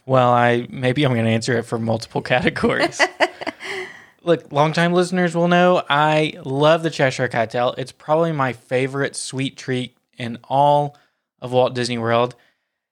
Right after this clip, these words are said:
Speaker 1: There is something to be said for it. I love Alice in Wonderland. And so I love the theming of it. I love visiting the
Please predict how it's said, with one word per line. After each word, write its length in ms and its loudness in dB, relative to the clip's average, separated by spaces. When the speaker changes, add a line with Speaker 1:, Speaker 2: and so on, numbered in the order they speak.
Speaker 1:
There 160 2
is 300 -2
something 420 -2
to 80 -2
be 160 -2
said 520 0
for 760 2
it. 240 -10
I 160 0
love 280 2
Alice 280 0
in 100 -6
Wonderland. 600 -10
And 120 -12
so 160 2
I 160 4
love 420 2
the 120 -6
theming 540 -4
of 200 0
it. 300 2
I 120 -4
love 200 -4
visiting 640 -4
the 420 -2